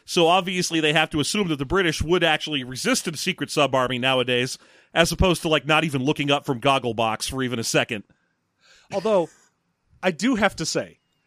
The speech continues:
Speaker 2: when he starts the, the final thing and he's like, "All right, now we're gonna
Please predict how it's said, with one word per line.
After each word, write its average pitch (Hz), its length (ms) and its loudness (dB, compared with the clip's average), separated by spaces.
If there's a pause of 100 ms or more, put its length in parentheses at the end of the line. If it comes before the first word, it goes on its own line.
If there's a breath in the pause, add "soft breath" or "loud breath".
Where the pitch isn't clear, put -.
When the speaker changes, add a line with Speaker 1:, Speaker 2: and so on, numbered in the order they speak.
(140)
Speaker 2:
when 233 360 2
he 311 220 -2
starts - 720 0 (360)
the, 165 680 -2 (140)
the 165 200 0
final 185 440 2
thing 156 340 0
and 143 60 -6
he's 143 160 -8
like, 139 180 -4
"All 165 180 4
right, 160 260 2
now 170 180 2
we're 170 100 0
gonna 156 300 2